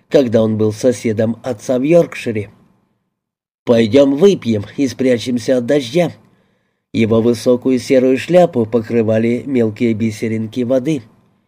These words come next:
Хотя сейчас он почти прошел, не то что час назад. «Я только что приехал». Он привел меня в бар на балконе и заказал водку с тоником. Я попросил тоник без водки,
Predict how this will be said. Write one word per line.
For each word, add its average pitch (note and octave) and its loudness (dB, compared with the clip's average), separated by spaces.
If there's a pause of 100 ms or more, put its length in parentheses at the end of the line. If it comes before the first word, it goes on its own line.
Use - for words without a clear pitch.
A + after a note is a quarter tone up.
(640)
Хотя A#2+ 2
сейчас C#3+ 2
он A2 -2
почти A#2 -4
прошел, C3 0
не B2 2
то E3+ 2
что A2+ -4
час A2+ -6
назад. B2+ -6 (1000)
«Я A2 4
только A#2 0
что A#2 -2
приехал». C3 -4 (1160)
Он A#2+ 0
привел C3+ 2
меня C#3 2
в C3+ -6
бар D#3+ 2
на A2+ 2
балконе B2 2 (100)
и C#3+ -2
заказал A2+ 0
водку A2+ -2
с G#2+ -14
тоником. A2+ -2 (920)
Я G#2 0
попросил C3+ 0
тоник G#2+ -2
без B2 0
водки, D#3 0